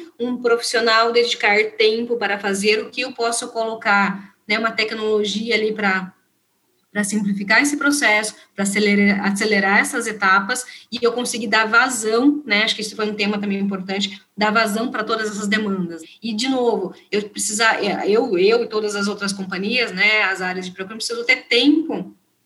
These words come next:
também pra entender o outro lado, pra entender os parceiros, entender a situação de cada um dos mercados, né, o que poderia ser feito junto, criar estratégias muitas vezes a várias mãos.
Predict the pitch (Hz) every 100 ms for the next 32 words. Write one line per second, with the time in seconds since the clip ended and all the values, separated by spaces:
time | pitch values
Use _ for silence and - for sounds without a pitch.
0 | _ _ _ - 233 285 294 311 311 285
1 | 294 330 339 294 240 196 - _ - 240
2 | 151 233 214 - 214 - 208 208 208 208
3 | 208 - - - 220 202 247 240 226 233
4 | 233 - 185 202 214 233 - 240 233 226
5 | 226 220 208 208 202 220 208 208 208 214
6 | - - - 208 214 202 - 247 - -
7 | 240 233 208 214 226 240 240 240 247 -
8 | _ - - 240 254 285 247 233 220 233
9 | 247 233 226 220 220 208 226 233 247 214
10 | 208 208 240 269 -